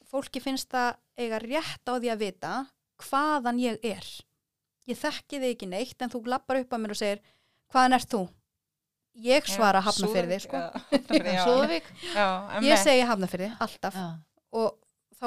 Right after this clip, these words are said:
Speaker 1: kemur að fólk, "Nei, að því þú ert svona brún." Ég segi, "Ég veit ekki hvort það tala um." <laughs> Veistu, þau bara, og
Speaker 2: Ekki.
Speaker 1: maðurinn minn líka, þú veist, það er, "Já, Stefán, kona þín, hún, hvaðan er hún aftur?"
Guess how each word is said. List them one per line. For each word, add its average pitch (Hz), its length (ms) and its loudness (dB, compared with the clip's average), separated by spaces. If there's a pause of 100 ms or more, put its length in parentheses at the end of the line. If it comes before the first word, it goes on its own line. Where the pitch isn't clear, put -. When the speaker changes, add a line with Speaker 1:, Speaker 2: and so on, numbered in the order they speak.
Speaker 1:
kemur 226 240 -4
að 208 80 -6
fólk, 214 120 -10
"Nei, 247 200 8
að 247 160 8
því 269 80 -2
þú 262 40 6
ert 254 100 0
svona 240 180 -2
brún." 285 320 2
Ég 220 120 -10
segi, 202 280 -6
"Ég 208 180 -8
veit 214 160 -6
ekki 202 120 -10
hvort - 160 -20
það - 60 -20
tala 185 140 -14
um." 185 60 -14 (640)
<laughs> 349 480 8
Veistu, 269 240 8
þau 240 80 10
bara, 233 340 12 (880)
og 233 140 6
Speaker 2:
Ekki. 233 100 6
Speaker 1:
maðurinn 311 360 8
minn 285 180 4
líka, 320 520 -4
þú - 100 -14
veist, - 100 -10
það 226 180 0
er, - 60 -12 (180)
"Já, 247 260 -2 (340)
Stefán, 247 340 -8
kona 320 340 0
þín, 214 380 -4 (180)
hún, 277 240 -4
hvaðan 302 340 0
er 294 80 -2
hún 262 200 -2
aftur?" - 240 -8